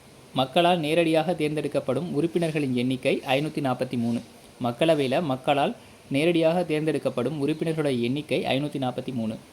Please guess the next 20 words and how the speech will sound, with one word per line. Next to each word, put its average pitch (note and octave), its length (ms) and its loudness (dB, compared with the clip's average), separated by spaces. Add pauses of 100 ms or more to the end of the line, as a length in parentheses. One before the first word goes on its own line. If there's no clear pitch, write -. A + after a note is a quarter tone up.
(520)
ஆயிரத்தி F3+ 420 0
தொள்ளாயிரத்தி C#3 460 0
எழுபத்தி D3 380 -2
எட்டில் B2 380 -2 (400)
நாற்பத்தி D#3 360 2
நான்காவது D#3 520 2
அரசியலமைப்பு C#3 500 -2
சட்டத்திருத்தத்தின்படி B2+ 920 -4 (420)
அடிப்படை F3+ 460 2
உரிமையிலிருந்து C#3+ 640 -2
நீக்கப்பட்ட D3 560 -2
உரிமை. A2+ 300 -2 (580)
ஆயிரத்தி C#3 220 0
தொள்ளாயிரத்தி C#3+ 240 0
எழுபத்தி D3 280 -2
எட்டு C3 260 -4
நாற்பத்தி D3+ 380 -2
நாலாவது C#3 520 0
அரசியலமைப்பு C#3 480 -2
சட்டத்திருத்தத்தின்படி A#2 880 -4